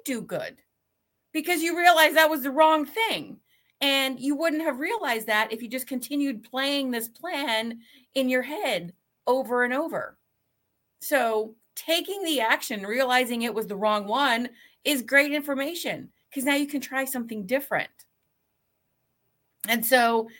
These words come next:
it's not pointless. It's wonderful <laughs> 'cause now it's like, why waste your time playing that plan over and over in your head now that you know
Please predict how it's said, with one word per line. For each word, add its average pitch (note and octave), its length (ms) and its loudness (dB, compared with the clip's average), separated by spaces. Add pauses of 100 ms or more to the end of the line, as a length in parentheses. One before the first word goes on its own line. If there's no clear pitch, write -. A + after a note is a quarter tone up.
(140)
it's D#4 220 0
not A4 400 4 (1500)
pointless. A3 720 0 (420)
It's - 360 -2 (400)
wonderful D#4+ 1120 4
<laughs> - 100 -12
'cause - 240 4
now E4 200 4
it's G#4 100 0
like, C#4 140 6
why C4 340 6
waste E4+ 300 0
your G4+ 100 -4
time D4+ 500 4 (260)
playing D4+ 600 4
that - 280 -2
plan A3 640 -2 (260)
over D4+ 300 4
and C#4+ 100 6
over D4 220 4
in B3+ 80 0
your A#3+ 120 -4
head D4+ 240 -2
now B3+ 320 4
that C4+ 140 -4
you B3 120 -6
know A#3+ 560 -4